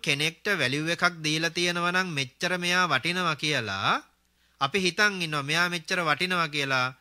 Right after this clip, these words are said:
ඊට පස්සේ අපි හිතෙන් කතා කරනව නේද ඒ ගැන? හිතෙන් කතා කරනවා. කෙනෙක් හරි කරුණාවන්තයි මෙයා කියලා කවුද කියන්නේ? කෙනෙක් කියන්න පුළුවන්. එතකොට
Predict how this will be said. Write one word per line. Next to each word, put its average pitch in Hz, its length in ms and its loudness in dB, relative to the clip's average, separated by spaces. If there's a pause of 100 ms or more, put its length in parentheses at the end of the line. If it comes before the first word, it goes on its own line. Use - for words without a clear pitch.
(160)
ඊට 151 220 -4
පස්සේ 180 320 -2
අපි 185 120 -6
හිතෙන් 165 320 -6
කතා 170 300 0
කරනව 175 300 -4
නේද 185 180 -6
ඒ 180 140 -6
ගැන? 135 180 -12 (2000)
හිතෙන් 139 300 -8
කතා 185 300 -4
කරනවා. 85 360 -16 (880)
කෙනෙක් 156 260 -2 (320)
හරි 131 360 0
කරුණාවන්තයි 165 800 0
මෙයා 165 300 0
කියලා 180 220 -4
කවුද 175 280 -6
කියන්නේ? 185 400 -8 (840)
කෙනෙක් 180 280 -4
කියන්න 190 320 -8
පුළුවන්. 170 340 -16 (120)
එතකොට 123 340 -8